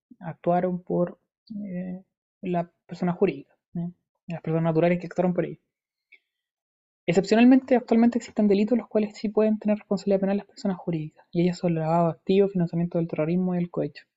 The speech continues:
A su vez tienen responsabilidad civil, contractual como extracontractual, sin ningún inconveniente, ¿ya? <clears throat>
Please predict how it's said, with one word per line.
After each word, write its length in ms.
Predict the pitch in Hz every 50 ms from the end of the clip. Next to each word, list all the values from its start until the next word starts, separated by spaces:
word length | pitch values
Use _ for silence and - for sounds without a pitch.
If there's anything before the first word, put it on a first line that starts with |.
| _ _ _ _ _ _ _ _ _ _ _ _ _ _ _ _ _ _ _ _ _ _ _ _ _
A 100 | - 170
su 140 | 165 - 185
vez 120 | 190 202 196
tienen 220 | - 196 185 180
responsabilidad 600 | 180 180 - 170 170 - 165 160 160 160 165 160
civil, 420 | - - 185 202 240 262 254 254 _ _ _
contractual 520 | - 180 175 - 160 151 - - 196 208 208
como 180 | - 202 202
extracontractual, 760 | 202 - - 202 208 202 202 - 208 208 _ - 233 233 233 - _ _ -
sin 120 | 214 208
ningún 300 | 208 202 214 220 233 - _ _ _ _ _ _
inconveniente, 640 | - 208 196 190 - 208 190 175 151 143 - - - _ _ -
¿ya? 140 | 190 202 - _ _ - - -
<clears throat> 640 | 196 208 - 190 240 - 190 196 175 - - _